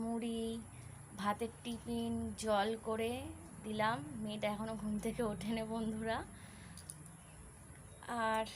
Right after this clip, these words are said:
তোমরা কেমন আছো বলো,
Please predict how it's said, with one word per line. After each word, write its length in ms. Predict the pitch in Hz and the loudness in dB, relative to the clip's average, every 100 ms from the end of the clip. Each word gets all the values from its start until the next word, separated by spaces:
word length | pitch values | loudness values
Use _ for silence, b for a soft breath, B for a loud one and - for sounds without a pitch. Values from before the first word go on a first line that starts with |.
| B B B B - - B B B B B - - - - - - - - - - | B B B B -14 -14 B B B B B -14 -8 -8 -8 -14 -14 -14 -14 -14 0
তোমরা 260 | 240 233 240 240 | 2 6 6 8
কেমন 260 | 233 233 233 | 6 8 4
আছো 200 | 233 - 247 226 | 2 2 0 6
বলো, 240 | 214 220 | 6 6